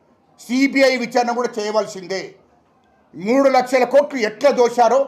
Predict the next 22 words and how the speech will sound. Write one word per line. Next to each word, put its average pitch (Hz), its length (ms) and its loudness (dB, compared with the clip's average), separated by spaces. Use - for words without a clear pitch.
అవన్నీ 202 260 -2
బయట 202 240 0
పెట్టవలసిందే. 190 680 -6
అది 240 200 -2
మేము 220 180 -2
డిమాండ్ 190 320 -6
చేస్తున్నాము 147 380 -14
కేంద్ర 208 280 -6
ప్రభుత్వాన్ని. 147 500 -10
ఎందుకంటే 254 500 0
వాళ్లకు, 240 360 2
కవితకు 240 440 0
వీడు 226 240 -2
మాట్లాడతాడు, 262 540 0
దయచేసి 208 440 -4
మీరు 165 160 -10
వినండి, 262 320 -4
వీడు 190 240 -4
మాట్లాడతాడు, 233 540 -2
ఎవడు? 262 160 2
కేటీఆర్ 277 460 0
మాట్లాడతాడు, 226 480 -6